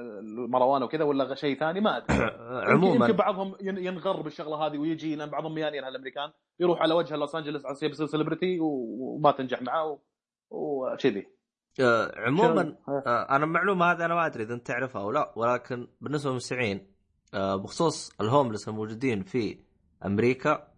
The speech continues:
Speaker 2: آه، يكاد يكون ثمانين بالمية منهم مو هو ناس فقرانين بقدر ما هم ناس تراكمت عليهم الديون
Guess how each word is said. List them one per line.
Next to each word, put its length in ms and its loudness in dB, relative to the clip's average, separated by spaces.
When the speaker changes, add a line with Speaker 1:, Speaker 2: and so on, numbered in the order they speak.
Speaker 2:
آه، 320 2
يكاد 440 2
يكون 340 0
ثمانين 420 -2
بالمية 360 2
منهم 680 0
مو 120 2
هو 140 4
ناس 260 4
فقرانين 640 -2
بقدر 360 0
ما 120 0
هم 280 -2
ناس 460 0
تراكمت 500 0
عليهم 340 0
الديون 520 -4